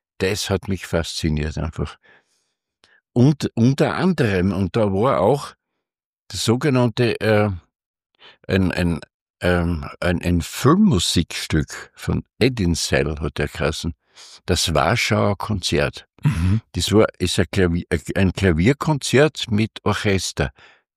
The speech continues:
Speaker 1: Das hat mich fasziniert. Warum? Ich weiß es nicht. <laughs> Keine Ahnung. Das fasziniert mich heute genauso noch. Das Warschauer Konzert hat das geheißen, ja.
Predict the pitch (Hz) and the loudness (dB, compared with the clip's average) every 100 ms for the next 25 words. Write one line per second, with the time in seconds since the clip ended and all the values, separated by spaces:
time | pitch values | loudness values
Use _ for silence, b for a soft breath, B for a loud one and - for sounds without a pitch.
0 | - 85 - 104 - 120 90 - - 85 | -4 -2 0 0 0 -2 -2 -10 0 0
1 | 98 - 117 95 92 131 160 - b b | 0 0 2 4 4 2 -2 -8 b b
2 | b b _ _ 90 98 90 139 - 110 | b b _ _ -2 2 2 0 0 0
3 | 113 156 - - - 98 - - - - | 0 -2 -4 -6 -2 -2 -4 -8 -10 -10
4 | - 127 - - - 123 104 - B B | -6 -6 -4 -6 -2 0 0 -4 B B
5 | B B B _ - 98 - 117 104 110 | B B B _ 0 2 4 4 4 4
6 | 110 85 95 - 101 95 117 - 80 76 | 2 2 0 0 0 0 -2 -2 -2 -2
7 | - _ _ _ _ _ _ _ _ 92 | -6 _ _ _ _ _ _ _ _ -4
8 | - 73 80 120 - 123 110 110 107 - | -2 0 0 0 0 0 0 -2 -2 -2
9 | 76 - 73 78 - - 67 - 78 80 | -2 -4 -6 -8 -8 -8 -8 -8 -8 -6